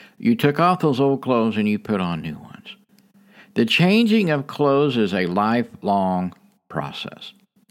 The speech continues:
and it really does not happen instantaneously. You know, I,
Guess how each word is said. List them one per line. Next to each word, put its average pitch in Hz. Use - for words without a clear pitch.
and 135
it 147
really 175
does 127
not 101
happen 98
instantaneously. 85
You 117
know, 127
I, -